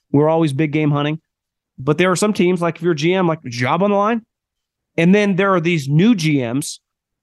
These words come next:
Arizona, uh, I guess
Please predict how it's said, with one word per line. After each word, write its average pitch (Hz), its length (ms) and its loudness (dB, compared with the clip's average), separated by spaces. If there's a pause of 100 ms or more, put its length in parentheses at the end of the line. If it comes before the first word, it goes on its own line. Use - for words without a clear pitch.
(220)
Arizona, 151 760 0 (1080)
uh, 120 520 -2 (560)
I 147 100 -2
guess 147 240 -2